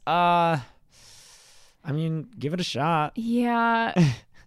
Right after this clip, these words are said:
Speaker 1: If you're sensitive, maybe not. It also has, uh,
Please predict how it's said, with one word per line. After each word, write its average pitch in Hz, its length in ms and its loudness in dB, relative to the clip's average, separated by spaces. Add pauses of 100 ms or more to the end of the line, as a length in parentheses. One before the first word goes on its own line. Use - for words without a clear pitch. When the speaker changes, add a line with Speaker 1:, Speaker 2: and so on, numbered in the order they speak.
(280)
Speaker 1:
If 135 140 -4
you're 156 160 4
sensitive, 180 500 -2
maybe 165 320 0
not. 117 440 -4 (260)
It 156 140 8
also 180 300 8
has, 143 460 2
uh, 117 460 -2